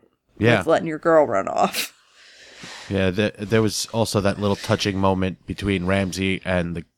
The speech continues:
Speaker 1: the dead girl.
Speaker 2: Mm.
Speaker 1: His, his, I gue-, that was his
Speaker 2: Not
Speaker 1: girlfriend, right?
Speaker 2: Yeah.
Speaker 1: Like, his girl on
Speaker 2: I
Speaker 1: the
Speaker 2: mean,
Speaker 1: side. She,
Speaker 2: yeah,
Speaker 1: she got
Speaker 2: side piece
Speaker 1: yeah.
Speaker 2: more than girlfriend, <laughs> I would say.
Speaker 1: Well, I feel that they had a bond because they were both twisted motherfuckers.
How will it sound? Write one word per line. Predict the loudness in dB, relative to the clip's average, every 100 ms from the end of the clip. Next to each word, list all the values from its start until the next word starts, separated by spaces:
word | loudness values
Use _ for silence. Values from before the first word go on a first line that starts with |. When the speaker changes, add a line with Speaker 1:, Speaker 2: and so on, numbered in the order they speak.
| _
Speaker 1:
the | -8
dead | -2 -2 -2
girl. | 0 2 2 -4 _ _ _ _ _ _ _ _
Speaker 2:
Mm. | 0 4 4
Speaker 1:
His, | 4 0
his, | -4 -4 -4 -6 -10 -12 -18 -20 -16
I | -12
gue-, | -12 -10
that | -2
was | 0
his | 0 2
Speaker 2:
Not | 4
Speaker 1:
girlfriend, | 4 0 -6
right? | -4 -6 -6 _ _ _ _ _ _ -20 -20 -20 _ _ -6
Speaker 2:
Yeah. | 2 4 4 0
Speaker 1:
Like, | -6
his | -4 -2
girl | 2 2
on | 4
Speaker 2:
I |
Speaker 1:
the | 4
Speaker 2:
mean, | 4 6
Speaker 1:
side. | 4 2 -6 _ _ -20 -20 _ -16 -16 -16 -12 -10 -6
She, | 2 6
Speaker 2:
yeah, | 8 8
Speaker 1:
she |
got | 6 6
Speaker 2:
side | 6 4
piece | 0 -4 -2 -2
Speaker 1:
yeah. |
Speaker 2:
more | 2 2
than | 2 -2
girlfriend, | -2 2 2 2 0 0 4
<laughs> |
I | 6
would | 6 6
say. | 4 8 6 6 -2 6
Speaker 1:
Well, | 6
I | 8
feel | 4 2 -2 0
that | 2
they | 4
had | 4 4
a |
bond | 4 4 6 4 0
because | -4 -2
they | -2
were | -4
both | 0 -2 -2
twisted | -2 -2 -2
motherfuckers. | -2 -2 0 -2 -2 -4 -18